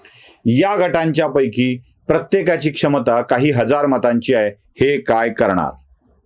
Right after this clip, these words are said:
हे कुठे जाणार, कोणासोबत जाणार याचाही विचार झाला पाहिजे. जरांगे, मनोज जरांगे जे मराठा आंदोलन चालवतायत ते सुद्धा उतरायचं म्हणतायत राजकारणामध्ये. आता मनोज जरांगे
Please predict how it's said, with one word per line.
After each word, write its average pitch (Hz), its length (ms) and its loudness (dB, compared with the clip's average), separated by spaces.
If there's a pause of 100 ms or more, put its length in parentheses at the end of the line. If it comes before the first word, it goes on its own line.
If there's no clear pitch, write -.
(520)
हे 131 220 0
कुठे 139 320 -2
जाणार, 98 320 0 (220)
कोणासोबत 127 520 0
जाणार 80 360 -4 (400)
याचाही 123 400 0
विचार 117 320 0
झाला 90 240 0
पाहिजे. - 380 -8 (580)
जरांगे, 202 680 0 (120)
मनोज 156 260 0
जरांगे 151 460 0
जे 135 120 0
मराठा 143 380 0
आंदोलन 135 420 0
चालवतायत 117 480 0 (420)
ते 185 100 2
सुद्धा 165 260 0
उतरायचं 147 480 0
म्हणतायत 123 380 0
राजकारणामध्ये. 82 720 -2 (100)
आता 101 180 -2
मनोज 123 360 0
जरांगे 135 560 0